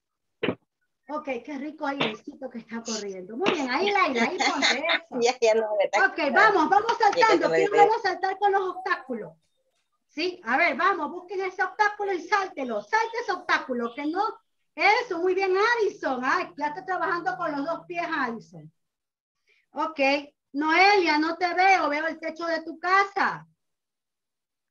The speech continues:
Speaker 1: Vamos, eso, Mía Parrales, muy bien. Jesús, muy bien, Jesús. Vamos, otra vez, Jesús.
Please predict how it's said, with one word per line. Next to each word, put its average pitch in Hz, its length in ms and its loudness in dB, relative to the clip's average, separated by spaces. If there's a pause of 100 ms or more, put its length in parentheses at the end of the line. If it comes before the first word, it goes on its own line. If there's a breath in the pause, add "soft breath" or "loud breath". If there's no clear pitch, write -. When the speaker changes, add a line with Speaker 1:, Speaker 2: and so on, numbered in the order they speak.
Speaker 1:
Vamos, 302 680 0
eso, 311 420 -2
Mía 330 280 0
Parrales, 339 500 2
muy 311 220 -6
bien. 330 320 -2
Jesús, 427 840 -2
muy 339 180 -2
bien, 370 200 -4
Jesús. 415 420 -2
Vamos, 403 380 2
otra 403 200 -2
vez, 403 280 2
Jesús. 320 400 -12